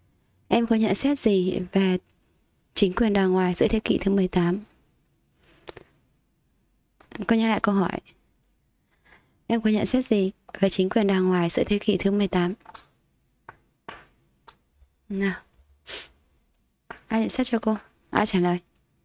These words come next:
Ờ, giờ cô Mai Hương nào. Trả lời cho cô. À, từ giữa thế kỷ thứ mười tám,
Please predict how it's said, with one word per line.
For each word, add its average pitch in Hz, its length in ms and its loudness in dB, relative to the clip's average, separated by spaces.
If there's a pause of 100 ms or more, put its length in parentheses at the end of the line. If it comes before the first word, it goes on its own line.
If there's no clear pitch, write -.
(1600)
Ờ, 190 100 -6 (420)
giờ - 200 0
cô 196 120 0
Mai 202 120 0
Hương 214 220 0
nào. 180 160 0 (960)
Trả - 140 0
lời 185 80 2
cho 202 140 0
cô. 214 180 -2 (2250)
À, 180 240 0 (1200)
từ 202 100 2
giữa 202 140 0
thế 233 140 0
kỷ 226 200 -2
thứ 196 140 -2
mười 208 180 0
tám, 185 360 -2